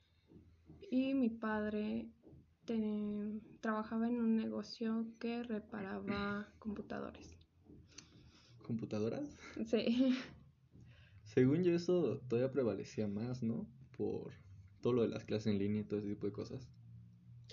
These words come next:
Speaker 1: Sí, pero el lugar cerró y entonces, pues, hasta el momento no he encontrado trabajo.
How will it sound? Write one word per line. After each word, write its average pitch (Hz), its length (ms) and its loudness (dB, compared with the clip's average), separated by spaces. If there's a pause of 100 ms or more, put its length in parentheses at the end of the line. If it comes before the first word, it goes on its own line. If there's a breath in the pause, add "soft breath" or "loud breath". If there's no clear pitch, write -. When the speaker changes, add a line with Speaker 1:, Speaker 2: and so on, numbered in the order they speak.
(140)
Speaker 1:
Sí, 269 400 -2
pero 294 200 2
el 208 220 2
lugar 214 580 -2
cerró 220 560 -2
y 240 140 2
entonces, 208 580 -4
pues, 220 420 -6 (180)
hasta 220 460 -4
el 208 100 0
momento 208 520 0
no 220 140 0
he 220 60 0
encontrado 214 540 -4
trabajo. 208 420 -10